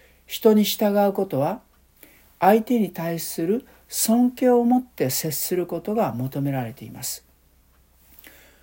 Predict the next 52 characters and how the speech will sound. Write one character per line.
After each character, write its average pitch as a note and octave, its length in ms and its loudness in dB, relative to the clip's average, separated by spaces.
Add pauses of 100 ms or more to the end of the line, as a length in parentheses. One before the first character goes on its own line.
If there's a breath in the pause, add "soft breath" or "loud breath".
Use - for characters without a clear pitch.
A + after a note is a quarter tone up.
(360 loud breath)
相 E3 260 2
手 E3 140 0
の D3+ 120 2
言 D#3+ 200 0
う - 20 -4
こ E3+ 140 -4
と D3+ 140 -2
や E3+ 260 -2 (160 soft breath)
指 - 360 0
示 F3 100 -4
に D3+ 100 0
従 F#3+ 440 -2
う F#3 60 -2
こ F#3+ 140 -6
と C3+ 140 -4
は、 E3 200 -4 (500 soft breath)
夫 A3+ 240 2
婦 D3+ 200 -4
で C#3 140 -2
も F#3 280 -4 (140)
親 G3 340 2
子 C3+ 160 -6
で C3 100 -4
も C3 280 -6 (220 soft breath)
職 D3+ 340 -4
場 D3+ 120 0
や C#3+ 160 0
周 F#3 280 -2
囲 E3 80 -2
の D3 120 0
人 F#3 220 -2
間 F#3 180 -4
関 F#3+ 220 -6
係 C#3+ 160 -8
で C3+ 100 -6
も、 G3 240 -4 (460 soft breath)
相 A3 280 2
手 A#3 140 0
を D#3 140 0
尊 A3 320 0
敬 A3+ 240 2
す G#3+ 180 -4
る G3 140 2
気 F#3+ 160 -6
持 G#3+ 160 2
ち G#3 160 -8
が G3 140 -2
あ A#3 60 -2
っ B3 60 -10
て - 220 -10
こ A3 220 -6
そ、 C#3 320 -4